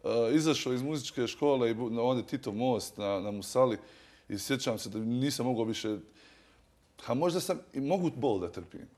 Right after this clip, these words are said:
ali mi je psihički bila tako, dakle, zakucala, ono, s moju slobodu je tako nekako narušila da sam ja, ovaj, napravio odluku, otvorio tašnu, bile su one slim kao tašne,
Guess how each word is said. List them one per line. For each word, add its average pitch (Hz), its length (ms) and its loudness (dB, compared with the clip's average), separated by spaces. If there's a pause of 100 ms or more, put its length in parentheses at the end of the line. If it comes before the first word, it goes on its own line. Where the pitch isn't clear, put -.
ali 98 180 -12
mi 101 100 -8
je 90 160 -10
psihički - 720 -10
bila 95 340 -2
tako, 101 460 -6
dakle, 92 420 -4
zakucala, 98 680 -2 (100)
ono, 98 260 -4 (280)
s - 80 -16
moju 127 240 2
slobodu 120 520 4
je 101 200 4
tako 117 420 0
nekako 117 560 0 (280)
narušila 127 680 4 (240)
da 120 100 -2
sam 123 260 0
ja, 135 180 6
ovaj, 117 560 4
napravio 120 480 2
odluku, 110 380 0
otvorio 117 400 0
tašnu, 117 460 0
bile 110 220 0
su 117 120 -8
one 110 160 -4
slim 123 320 -2
kao 92 220 -4
tašne, 107 460 0